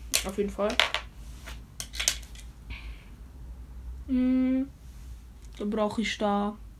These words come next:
ah, das sind jetzt, jetzt Stützen, wo ich jetzt bauen muss. Oder, äh, ja, Stützen für dieses, ist halt, ich brauche auch eine Plattform dafür.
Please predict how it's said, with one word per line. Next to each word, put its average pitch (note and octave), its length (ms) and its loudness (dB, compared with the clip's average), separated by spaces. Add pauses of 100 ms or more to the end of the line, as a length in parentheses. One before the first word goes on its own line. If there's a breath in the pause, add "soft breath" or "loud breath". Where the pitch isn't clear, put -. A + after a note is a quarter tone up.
(300)
ah, G3 220 8 (140)
das G#3 100 -4
sind G3+ 120 6
jetzt, - 200 -4 (120)
jetzt G3 200 -2
Stützen, A#3+ 560 0
wo B3 40 -4
ich - 100 0
jetzt - 280 -6
bauen A3+ 280 4
muss. A#3+ 320 4 (920)
Oder, F#3+ 320 2
äh, F#3 360 12
ja, F3 220 10
Stützen G#3 400 6
für G#3 140 0
dieses, F#3 240 -6
ist G#3 140 0
halt, G#3+ 220 6
ich A3 280 2
brauche A3 320 6
auch G#3+ 100 -4
eine G#3+ 80 -2
Plattform C4+ 1200 8
dafür. C4 440 2